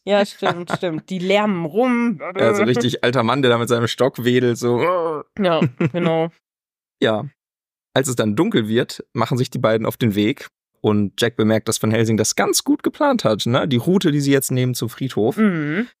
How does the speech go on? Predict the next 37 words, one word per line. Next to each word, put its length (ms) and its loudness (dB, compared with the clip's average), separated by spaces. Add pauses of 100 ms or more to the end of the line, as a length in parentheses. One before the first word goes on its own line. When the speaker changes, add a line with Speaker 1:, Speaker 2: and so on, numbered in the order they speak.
(280)
Speaker 2:
Und 120 0
dann 380 -2
klettern 480 0
sie 80 -6
über 160 -2
die 100 -2
Friedhofsmauer. 920 -2
Speaker 1:
Oh 100 -2
ja. 380 0 (240)
Speaker 2:
Genau, 240 2
und 140 -2 (360)
da 220 2
kommt 420 -2
eigentlich 200 -2
ein 40 -2
ganz 160 -2
wichtiger 300 -2
Punkt, 440 -6 (140)
den 140 0
ich 260 -4
in 240 2
meinem 320 -2
wunderbaren 480 2
Intro 460 -2 (340)
<laughs> 340 -6
ansprechen 540 0
wollte. 340 4
Speaker 1:
Mhm. 420 -2 (180)
Speaker 2:
Das 140 0
war 120 2
nämlich 180 -2
damals 340 0
ganz, 200 -2
ganz 160 -2
anders 440 0
mit 140 -2
Friedhöfen. 800 -2